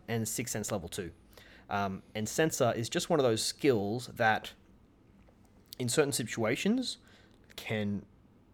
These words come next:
really, uh, solve a lot of problems for you. Um, things that you can do with sensor, like,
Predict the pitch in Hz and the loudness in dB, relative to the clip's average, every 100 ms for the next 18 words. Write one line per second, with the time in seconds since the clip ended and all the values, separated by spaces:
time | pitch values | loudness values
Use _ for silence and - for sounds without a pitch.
0 | - 117 113 120 120 117 110 107 101 - | -8 -4 0 2 2 2 0 -2 -4 -10
1 | - 98 92 90 - - 113 101 92 101 | -10 -6 -4 -6 -6 -2 0 -2 -4 -6
2 | 92 90 - 85 82 85 - 73 - - | -6 -8 -8 -10 -8 -12 -10 -12 -12 -16
3 | - - - - - - 98 95 90 87 | -18 -20 -20 -18 -20 -8 -4 -2 -4 -6
4 | - - - 123 127 117 107 110 107 92 | -10 -12 -4 -2 -2 -4 -6 -4 -4 -2
5 | 104 95 95 - 101 87 - 85 - 92 | -4 -4 -6 -6 -6 -6 -6 -6 -6 -6
6 | 90 78 - | -6 -8 -14